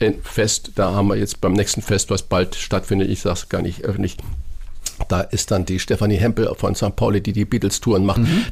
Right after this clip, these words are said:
Speaker 1: Die ist dann da, die macht Musik. Wir haben, machen viele Aktionen. Da ist alt und jung und Kinder und alle mit dabei. Und das in einer großen Stadt, eine solche Sozialisation, sag ich immer, eine solche Nähe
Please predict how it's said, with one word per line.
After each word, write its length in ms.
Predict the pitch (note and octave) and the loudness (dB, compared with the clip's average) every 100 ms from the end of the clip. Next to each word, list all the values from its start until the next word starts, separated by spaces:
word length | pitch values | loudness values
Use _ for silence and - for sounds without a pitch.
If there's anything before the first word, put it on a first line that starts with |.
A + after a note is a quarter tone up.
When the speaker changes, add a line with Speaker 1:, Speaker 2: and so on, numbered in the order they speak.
| - | 2
Speaker 1:
Die 160 | A2+ | 2
ist 300 | G2+ A2 - | 4 0 2
dann 120 | G#2 | 2
da, 180 | G#2+ G#2 | 2 0
die 160 | A2 B2+ | 2 2
macht 240 | G#2+ G2 | 2 0
Musik. 360 | G2+ - A2 - - - | 0 2 0 0 -6 -4
Wir 120 | - A2 | 0 2
haben, 100 | G#2 | 4
machen 180 | G2+ G2+ | 2 0
viele 280 | - G#2 | 0 0
Aktionen. 440 | - - - G#2+ G#2 | 0 0 2 2 2
Da 80 | A2 | 0
ist 420 | - G2+ - - | 0 0 0 0
alt 300 | B2+ - - | 2 0 -2
und 200 | G2+ A2 | -2 0
jung 200 | A#2 B2+ - | 2 2 2
und 160 | G2+ - | -2 0
Kinder 360 | C3+ C3+ - | 2 2 0
und 140 | G#2+ - - | -2 -2 0
alle 400 | B2 D3+ D3+ - | 2 2 0 0
mit 300 | A#2+ B2+ - | 0 0 -2
dabei. 360 | A#2 A#2 B2+ A2 - - - | -2 0 0 -2 -6 -10 -4
Und 200 | A2 G#2+ | -2 0
das 220 | D3+ E3+ | 0 0
in 220 | - D3+ C3 | 0 0 2
einer 240 | C3 B2+ | 2 2
großen 540 | - C3 E3 F3+ E3+ | 0 2 4 4 2
Stadt, 460 | D#3+ - B2+ C3+ - | 0 0 0 -2 0
eine 280 | A#2+ A#2+ C3 | 2 2 2
solche 640 | - C#3+ D3 F#3+ - G#2 | 2 2 2 2 2 0
Sozialisation, 1200 | - - B2+ - - A2 A2 - D2+ - D3+ E3+ | 0 0 0 0 0 2 2 0 0 0 2 2
sag 220 | D#3 E2+ D2 | 2 0 0
ich 60 | |
immer, 160 | E2 F2+ | 0 2
eine 200 | G#2 G#2 | 2 2
solche 400 | - C3+ E3 C#3 | 2 0 2 2
Nähe 540 | B2+ A2+ C3+ E3 E2 | 4 6 4 4 0